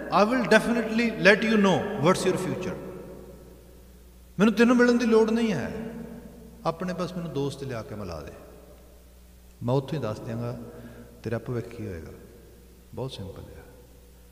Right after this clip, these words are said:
ਜਿੱਥੇ ਤੇਰੀ ਉੱਠਕ ਬੈਠਕ ਆ, ਉਹ ਦੱਸ ਦੇ। ਬੰਦਾ ਆਪਣੀ ਉੱਠਕ ਬੈਠਕ, ਜਿਹੜਾ ਉਹਦਾ, ਜਿੱਥੇ ਉਹਦਾ, ਜਿਹੋ ਜਿਹੇ environment 'ਚੋਂ ਆਪਣੇ ਆਪ ਨੂੰ ਲੈ ਕੇ ਜਾ ਰਿਹਾ ਹੈ,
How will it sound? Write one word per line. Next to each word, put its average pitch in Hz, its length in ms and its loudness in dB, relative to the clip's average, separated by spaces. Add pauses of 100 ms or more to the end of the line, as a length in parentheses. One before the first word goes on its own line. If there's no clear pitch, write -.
(300)
ਜਿੱਥੇ 175 260 0
ਤੇਰੀ 208 360 0
ਉੱਠਕ 208 260 -4
ਬੈਠਕ 143 320 -4
ਆ, 117 120 -8 (380)
ਉਹ 127 80 -14
ਦੱਸ 107 200 -10
ਦੇ। - 120 -16 (2000)
ਬੰਦਾ 190 500 4
ਆਪਣੀ 170 340 -2
ਉੱਠਕ 170 360 -6
ਬੈਠਕ, 117 400 -4 (800)
ਜਿਹੜਾ 180 300 10
ਉਹਦਾ, 208 460 8 (1040)
ਜਿੱਥੇ 202 280 4
ਉਹਦਾ, 240 240 6 (280)
ਜਿਹੋ 196 280 6
ਜਿਹੇ 240 140 6
environment 202 560 8
'ਚੋਂ 208 100 2
ਆਪਣੇ 196 240 0
ਆਪ 180 180 0
ਨੂੰ 180 100 -2
ਲੈ 156 100 0
ਕੇ 156 160 -4
ਜਾ 117 220 0
ਰਿਹਾ 123 220 -2
ਹੈ, - 260 -10